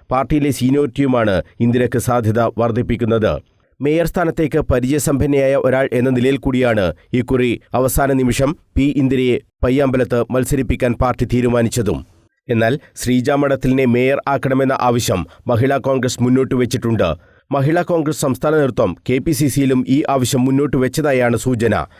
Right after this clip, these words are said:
ശ്രീജ മഠത്തിൽ ആദ്യമായാണ് കൗൺസിലർ ആകുന്നത്. ഇതാണ് ശ്രീജയ്ക്ക് വിലങ്ങുതടി. കെ സുധാകരൻ എം പിയുടെ നിലപാടും മേയറെ നിശ്ചയിക്കുന്നതിൽ നിർണായകമാകും. കെ സുധാകരൻ ഇതുവരെ മനസ്സ് തുറന്നിട്ടില്ല.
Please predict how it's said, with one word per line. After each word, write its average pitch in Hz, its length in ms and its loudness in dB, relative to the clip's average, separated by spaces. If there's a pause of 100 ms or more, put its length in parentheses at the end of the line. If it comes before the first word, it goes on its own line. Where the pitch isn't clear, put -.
(120)
ശ്രീജ 120 280 0 (120)
മഠത്തിൽ 127 300 -2 (240)
ആദ്യമായാണ് 131 680 2
കൗൺസിലർ 120 500 0 (120)
ആകുന്നത്. 117 420 0 (260)
ഇതാണ് 120 380 2
ശ്രീജയ്ക്ക് 113 600 0
വിലങ്ങുതടി. 113 560 0 (500)
കെ 127 120 2
സുധാകരൻ 127 580 0
എം 123 140 0
പിയുടെ 127 200 0
നിലപാടും 120 580 0 (160)
മേയറെ 127 340 2
നിശ്ചയിക്കുന്നതിൽ 120 840 0
നിർണായകമാകും. 113 880 0 (400)
കെ 175 120 2
സുധാകരൻ 170 580 0
ഇതുവരെ 139 340 0
മനസ്സ് 123 340 0 (100)
തുറന്നിട്ടില്ല. 120 460 0